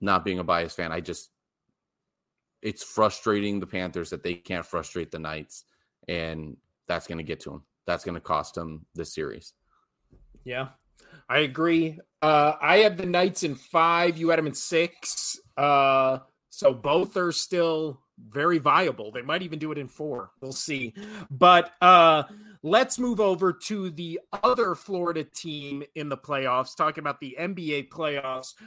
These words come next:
Speaker 2: where we have now seen two games between the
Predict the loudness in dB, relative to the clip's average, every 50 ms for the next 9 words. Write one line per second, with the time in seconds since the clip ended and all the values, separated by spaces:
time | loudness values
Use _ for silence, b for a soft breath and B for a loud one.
0 | -20 -20 -20 B -6 -2 0 0 0 0 0 -4 -2 -2 -2 -2 -2 -2 -4 -4
1 | -4 -4 -6 -8 -10 -12 -12 -12 -12 -12 -10 -8 -8 -8 -6 -4 -4 -2 -2 -4
2 | -4 -6 -8 -10 -12 -14 -16 -16 -16 -16 -14 -10 -10 -8 -8 -8 -10 -10 -10 -10
3 | -10 -10 -10 -10 -12 -14